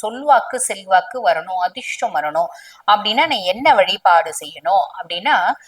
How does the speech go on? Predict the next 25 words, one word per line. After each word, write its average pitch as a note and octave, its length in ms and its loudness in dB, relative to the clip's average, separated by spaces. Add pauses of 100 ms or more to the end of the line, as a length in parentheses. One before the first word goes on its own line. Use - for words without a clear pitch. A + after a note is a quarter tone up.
(220)
பொதுவாவே C4 640 4 (200)
தனுசு G3+ 480 0 (200)
தட்சிணாமூர்த்தி B3 1000 0
வழிபாடு. E3+ 800 2 (920)
இந்த A#3+ 180 -4
தட்சிணாமூர்த்தி C4 760 2
வழிபாடு G3+ 680 2
நம்ம G3+ 340 -6
எப்ப F3+ 300 0
செய்யலாம் E3 600 0 (180)
அப்படின்னு F#3+ 340 -4
கேட்டீங்களன்னா, E3 480 -6 (140)
வியாழக்கிழமை G#3+ 880 2
தோறும் F3 380 -12
தட்சிணாமூர்த்தி A#3+ 680 -4
வழிபாடு F3 500 0
செய்யலாம், G3+ 340 -6
வசதி F#3 400 -8
வாய்ப்பு F#3 340 -2
அதிகரிக்கிறது. E3+ 680 -8 (480)
அதே A3 200 0
மாதிரி B3 240 0
ஸ்வர்ணாகர்ஷண C#4+ 1080 4
பைரவர் F3 400 4
வழிபாடு. D3+ 500 -6